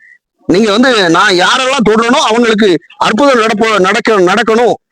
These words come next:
ஏ, எல்லாம் காரியம் பண்ணணும், வைக்கணும்" அப்படின்னு சொல்லி பணத்தை, அஹ், "நான் தரேன், பணத்தால வாங்கிடலாம்,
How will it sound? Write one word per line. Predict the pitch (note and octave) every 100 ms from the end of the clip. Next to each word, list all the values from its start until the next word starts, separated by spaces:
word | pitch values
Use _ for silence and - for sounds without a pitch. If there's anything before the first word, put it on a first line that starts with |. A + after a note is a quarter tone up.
| -
ஏ, | F#3+
எல்லாம் | F#3 A#3+ B3
காரியம் | F#3 F#3 B3 F#3
பண்ணணும், | G3+ A#3 F#3+
வைக்கணும்" | F3+ A3+ G3 - - - -
அப்படின்னு | F3+ G3+ C#4
சொல்லி | A3 A3 A#3 F3+ B3
பணத்தை, | - G3+ B3+ B3 A#3 F#3 - - -
அஹ், | F3
"நான் | F3+ F#3 D#3+
தரேன், | G3+ B3+ A3+ C#3 - F3
பணத்தால | A#3+ A3 C4 C4+
வாங்கிடலாம், | G3+ C4+ C4+ B3